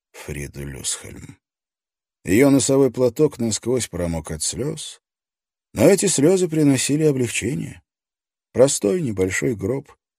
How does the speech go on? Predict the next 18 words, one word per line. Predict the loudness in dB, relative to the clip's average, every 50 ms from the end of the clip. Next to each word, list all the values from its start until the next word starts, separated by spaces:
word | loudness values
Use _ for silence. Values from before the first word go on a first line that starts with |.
| _
выкрашенный | 0 2 2 2 2 0 -2 -2 0 0 0 0 0
белой | 0 2 2 2 2 0 -2
краской, | -2 -2 -4 -2 -4 -4 -6 -8 -6 -6 -6
стоял | -6 -6 -8 -8 -8 -6 -6 -6 -6
на | -6 -6 -8
возвышении. | -8 -10 -12 -14 -14 -14 -14 -12 -12 -12 -12 -12 -14 -14 -16 -20 _ _ _ _ _ _ _ _ _ _ -4
Тилья | 0 2 2 2 2 0 0
смотрела | -2 -2 -4 -4 -2 -2 -2 0 0 0
вниз | 0 0 0 0 2 2 0 0 -4 -6
на | -10 -12
людей, | -14 -14 -14 -14 -12 -6 -2 0 2 2 2 0
которые | -2 -6 -6 -4 -4 -4 -4 -4
собрались | -4 -6 -6 -6 -6 -6 -4 -4 -4 -4 -4 -6
здесь, | -8 -10 -8 -6 -4 -4 -4 -4 -6 -6 -8 -12 -18 -20 -20 _
чтобы | -12 -6 -4 -4 -4 -4 -4
попрощаться | -6 -6 -6 -4 -4 -4 -2 -4 -4 -4 -6 -6 -8 -8 -8 -8
с | -8 -8
погибшей. | -8 -8 -10 -8 -10 -12 -14 -12 -10 -10 -10 -10 -14 -20 _